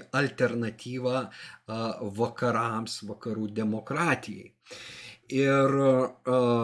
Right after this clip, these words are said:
na, jis imasi tos kabutėse mesijinės veiklos, kaip jis yra įtikėjęs. A, na, mm, nes kitaip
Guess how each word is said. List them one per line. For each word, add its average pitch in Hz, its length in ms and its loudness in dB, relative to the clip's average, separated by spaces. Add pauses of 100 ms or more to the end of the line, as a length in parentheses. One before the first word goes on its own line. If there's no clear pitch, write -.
(240)
na, 113 460 0
jis 175 420 0
imasi 135 560 2
tos 123 640 -2
kabutėse 131 880 -2
mesijinės 123 880 -2
veiklos, 117 560 -2
kaip 113 240 -4
jis 113 200 -8
yra 110 260 -4
įtikėjęs. 110 960 -4 (760)
A, 117 200 -8 (300)
na, 113 340 -4 (120)
mm, 110 600 -10 (640)
nes 143 420 2
kitaip 165 720 2